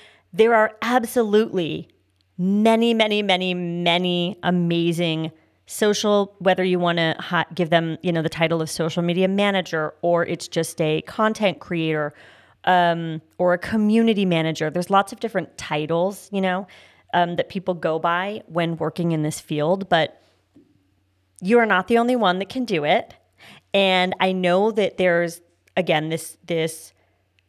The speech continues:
emotional attachment that you have because it is an emotional subject, right? It's not because you're just, like, a control freak and you don't wanna give up control.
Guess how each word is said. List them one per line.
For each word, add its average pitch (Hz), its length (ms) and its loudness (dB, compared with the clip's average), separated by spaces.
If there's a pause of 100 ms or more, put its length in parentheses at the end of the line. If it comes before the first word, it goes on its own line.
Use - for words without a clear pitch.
(260)
emotional 190 1200 0 (400)
attachment 180 600 -4
that - 100 -10
you 165 80 -4
have 156 360 -4
because 180 400 -2
it 180 220 0
is 165 100 -2
an 170 120 0
emotional 156 640 -4
subject, - 760 -4 (460)
right? 180 340 0 (180)
It's 180 180 -4
not 196 200 2
because 185 360 -6
you're 175 220 0
just, 165 260 -6
like, 151 320 -2 (1080)
a 170 100 0
control 202 420 4
freak 160 460 -4
and 190 100 2
you 185 80 -2
don't 175 260 6
wanna 175 180 0
give 160 180 -2
up - 160 -2
control. 165 600 -2